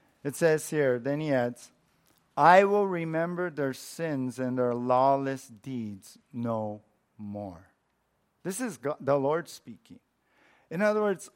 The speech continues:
of, of course, God knows everything, and he's omniscient, and he knows your failures, he's, he knows your sins,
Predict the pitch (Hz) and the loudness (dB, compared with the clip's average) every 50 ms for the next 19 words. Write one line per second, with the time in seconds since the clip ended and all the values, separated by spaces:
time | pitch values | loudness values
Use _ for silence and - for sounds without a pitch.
0 | _ - - 196 214 - - 226 220 - - 269 247 226 - - 147 143 151 147 | _ -6 -6 -6 -6 -6 -6 -8 -4 2 6 6 6 6 4 4 6 8 8 8
1 | 147 127 127 127 131 120 - 123 113 107 113 104 - - 107 98 95 101 104 107 | 6 4 2 0 0 0 -2 -4 -4 -4 -6 -10 -10 -12 -12 -12 -12 -12 -12 -12
2 | 104 104 101 104 127 135 113 - 117 107 107 107 107 117 127 127 - - 113 131 | -12 -12 -12 -10 -8 -8 -8 -6 -6 -8 -8 -6 -8 -8 -8 -8 -10 -12 -12 -12
3 | 156 175 196 220 220 220 240 240 233 202 170 139 127 - - 127 107 - - 110 | -10 -8 -6 -4 -4 -2 -2 -2 0 2 2 2 2 0 -4 -8 -10 -10 -10 -12
4 | 104 98 107 113 110 127 131 127 127 131 127 - - 208 220 214 - - - - | -12 -10 -10 -10 -8 -8 -6 -6 -6 -8 -10 -12 -14 -12 -12 -12 -14 -16 -14 -8
5 | 214 233 226 208 165 143 120 123 123 - - 143 123 - | -6 -2 0 2 2 2 2 -2 -6 -8 -8 -10 -10 -10